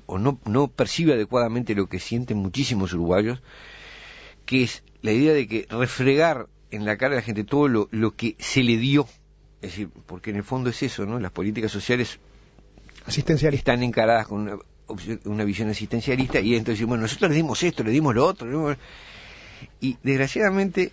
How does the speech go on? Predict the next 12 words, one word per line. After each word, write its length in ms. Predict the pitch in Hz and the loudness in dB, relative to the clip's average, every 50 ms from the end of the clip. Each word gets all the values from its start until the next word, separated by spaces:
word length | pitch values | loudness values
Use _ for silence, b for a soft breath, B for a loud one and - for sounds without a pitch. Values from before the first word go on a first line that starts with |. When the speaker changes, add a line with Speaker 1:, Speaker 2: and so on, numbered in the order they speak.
| - - | -4 -4
Speaker 1:
el 180 | 127 123 113 | -2 -2 -2
que, 540 | 117 - 117 117 117 113 107 107 107 101 - | -2 0 2 4 4 6 6 4 4 2 0
el 140 | - 110 107 | -2 -4 -2
que 120 | 101 - 113 | 0 -2 -2
recibe, 960 | 95 95 - - - 175 170 170 165 160 156 147 127 117 110 104 98 - | -2 -4 -8 -4 -2 0 4 4 4 4 4 2 2 2 0 0 -2 -2
este, 840 | 98 85 - - 98 90 87 87 87 87 87 87 80 87 82 80 85 87 - - - - - - - - - - - - - - - - | -6 -10 -8 -4 -2 -2 0 0 -2 -2 -4 -4 -6 -8 -10 -10 -12 -14 -16 -20 -20 -20 -20 -20 -20 -20 -20 -20 -20 -20 -20 -20 -20 -18
beneficios 880 | - 71 101 95 104 113 117 113 - - 147 - - - 151 143 - - | -12 -8 -4 0 0 2 2 0 0 -2 -4 -2 0 0 0 0 0 -2
no 180 | - 117 123 143 | -2 0 0 2
le 100 | 135 139 | 2 2
gusta 360 | 147 160 135 - - 107 87 | 2 2 0 0 0 -2 -2
que 160 | - 101 95 | -2 -2 -2
le 600 | 92 87 87 87 87 85 85 85 80 - - - | 0 0 2 2 2 2 0 0 -2 -4 -6 -10